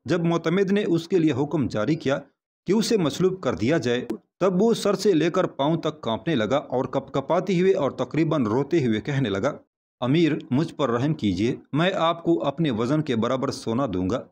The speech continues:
मोतमिद उस वक़्त गुस्से की हालत में था। उस यहूदी को मुखातब करके कहने लगा, "खुदा की कसम, अगर तू मुझे तमाम हस्पानिया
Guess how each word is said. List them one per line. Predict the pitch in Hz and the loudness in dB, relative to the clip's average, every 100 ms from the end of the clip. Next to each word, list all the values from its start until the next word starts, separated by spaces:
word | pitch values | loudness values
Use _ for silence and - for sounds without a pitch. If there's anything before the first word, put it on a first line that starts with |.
| _ _ - | _ _ -4
मोतमिद | 160 202 208 226 226 | -2 2 2 2 0
उस | 196 - | -2 0
वक़्त | 175 190 190 120 | 0 0 -2 -2
गुस्से | 139 143 190 | -2 0 -2
की | 185 | 0
हालत | 117 113 143 - | -2 0 -2 -2
में | 107 | -6
था। | - 143 - _ _ - | -4 -6 -8 _ _ -2
उस | 202 208 | 0 2
यहूदी | 165 190 208 | 2 2 2
को | - 139 | 0 0
मुखातब | 127 - 170 190 190 | -2 -2 -4 -4 -4
करके | 117 101 120 | -4 -4 -4
कहने | 160 131 | -2 -2
लगा, | 98 101 143 - _ _ - | -2 -2 -4 -8 _ _ -6
"खुदा | 113 147 | -2 0
की | 185 147 | 0 0
कसम, | 110 127 147 - - | -2 -2 -4 -6 -4
अगर | 131 139 | -2 0
तू | 196 202 | 0 2
मुझे | 175 175 | 2 2
तमाम | 190 160 160 156 - | 0 0 -2 -2 -8
हस्पानिया | - - 131 165 165 | -10 -4 0 0 0